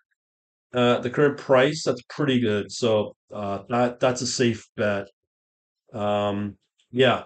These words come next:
so, and the volatility is really low. So, yeah, I would say that's a pretty good move. Again, you wanna know more about what I'm doing, quantlabs dot net slash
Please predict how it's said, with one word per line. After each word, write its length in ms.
so, 680
and 120
the 60
volatility 580
is 120
really 240
low. 500
So, 460
yeah, 180
I 100
would 100
say 140
that's 220
a 80
pretty 220
good 200
move. 300
Again, 200
you 80
wanna 220
know 160
more 240
about 340
what 120
I'm 200
doing, 680
quantlabs 460
dot 220
net 200
slash 380